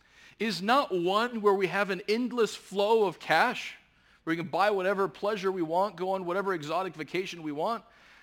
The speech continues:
Uh, the essence of life as it was really meant to be lived is not even stimulating work or spectacular romantic relationships or great friendships.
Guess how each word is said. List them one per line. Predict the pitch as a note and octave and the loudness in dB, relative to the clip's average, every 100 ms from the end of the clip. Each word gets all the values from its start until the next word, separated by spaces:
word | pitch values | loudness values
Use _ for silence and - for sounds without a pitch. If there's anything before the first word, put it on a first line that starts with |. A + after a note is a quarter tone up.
| - | -2
Uh, | D#3 D#3+ D#3+ D#3 | 4 6 6 2
the | G3 A3 | -4 0
essence | A3 A#3+ - B3 G#3 | 0 0 -2 -2 0
of | F3+ | -2
life | D3+ F#3+ G3 - | -2 0 2 0
as | F3+ | -4
it | F3 | -2
was | E3 | -2
really | D3+ F#3+ | 0 -2
meant | D3+ F3+ F#3+ | 0 -2 -2
to | F#3+ | -6
be | F3 | -4
lived | D#3+ F3+ A#3 | 0 0 0
is | F#3 D#3+ | -2 -2
not | G3 | -2
even | G3+ F3 | -2 -6
stimulating | - - A3+ A3+ A3 G#3 F3+ D3+ C#3 | -8 -6 -2 -2 0 2 0 0 -2
work | F3 A#3+ A#3 - - _ _ _ _ _ | 0 -2 -4 -14 -20 _ _ _ _ _
or | - F#3+ | 0 0
spectacular | - - - - - G#3+ G#3+ G#3+ G3+ | 0 -4 -6 -4 2 2 2 0 2
romantic | F#3 E3+ F#3+ - E3 | 2 0 -4 -6 -6
relationships | D3+ D3 G#3+ - A3 - A3 F#3+ | -4 -2 -2 -2 -6 -4 -4 -4
or | C#3+ | -4
great | D#3+ D#3+ | -2 -4
friendships. | - G3 B3+ B3+ - | -4 -4 -2 -6 -10